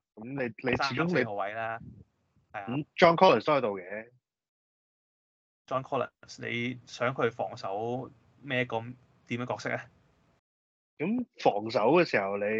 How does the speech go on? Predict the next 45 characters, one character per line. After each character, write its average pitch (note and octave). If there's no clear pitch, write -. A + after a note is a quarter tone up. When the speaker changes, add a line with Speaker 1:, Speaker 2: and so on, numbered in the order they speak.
Speaker 1:
你 A2+
後 A#2
面 A2
仲 G#2+
有 A2
Capela D3+
同 G#2+
埋 G2+
Okongwu B2+
㗎 G#2
嘛？ A2
Speaker 2:
但 B2+
係 B2+
你 -
對 C#3
住， B2+
嗱， B2
例 B2+
如 A2+
你 B2
對 B2
住 A#2+
你 -
嗰 A#2+
啲 C3
Kawhi、 A#2
Jimmy B2
Butler G#2
嗰 B2
一 -
種 A2
嘅 A#2
三 A#2+
四 A#2+
號 G2+
位， G2
Tatum B2
嗰 G2
啲 A2
咁， G#2+
咁 A#2+
你 B2+
係 B2+
咪 G#2
擺 G2+